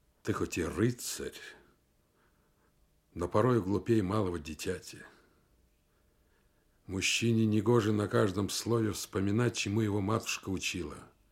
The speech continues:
До своих последних дней думай о ней с трепетом,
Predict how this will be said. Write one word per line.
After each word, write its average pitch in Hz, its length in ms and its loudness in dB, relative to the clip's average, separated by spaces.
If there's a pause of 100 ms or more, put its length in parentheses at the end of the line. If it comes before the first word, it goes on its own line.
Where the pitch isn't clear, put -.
(1200)
До 85 160 -4
своих 107 540 2
последних 104 920 2
дней 107 320 4
думай 113 640 4
о 110 40 4
ней 104 300 0
с - 180 -8
трепетом, 104 1040 2